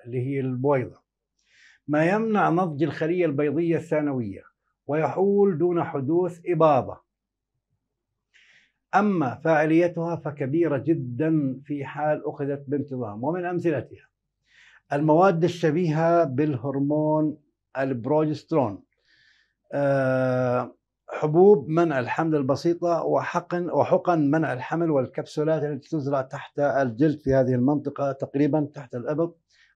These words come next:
أو على، آه، فوق الإبط.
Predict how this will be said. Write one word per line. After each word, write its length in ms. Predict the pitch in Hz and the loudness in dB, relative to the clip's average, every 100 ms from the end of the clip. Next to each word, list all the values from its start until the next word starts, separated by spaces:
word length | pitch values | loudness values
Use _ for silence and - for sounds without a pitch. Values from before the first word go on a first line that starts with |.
| - | -4
أو 200 | 143 127 | 0 2
على، 380 | 127 127 127 123 _ _ _ _ _ 123 | 2 2 0 -4 _ _ _ _ _ -6
آه، 760 | 123 123 120 120 117 113 113 - | -4 -2 -2 -4 -4 -6 -8 -6
فوق 240 | 135 123 | -6 -4
الإبط. 480 | 123 143 160 190 - | -4 0 0 0 -4